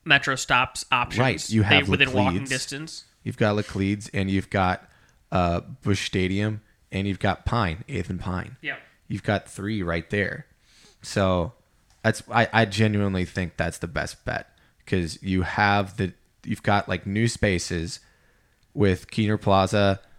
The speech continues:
Speaker 2: You've got this new space in front of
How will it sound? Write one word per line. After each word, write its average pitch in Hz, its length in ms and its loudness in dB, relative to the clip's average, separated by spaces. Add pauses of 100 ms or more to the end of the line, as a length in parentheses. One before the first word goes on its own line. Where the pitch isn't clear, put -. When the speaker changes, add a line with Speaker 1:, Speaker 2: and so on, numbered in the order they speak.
(140)
Speaker 2:
You've 98 200 -2
got 95 200 2
this - 240 -8
new 110 200 2
space 98 500 2
in 87 180 -6
front 107 560 2
of 85 520 2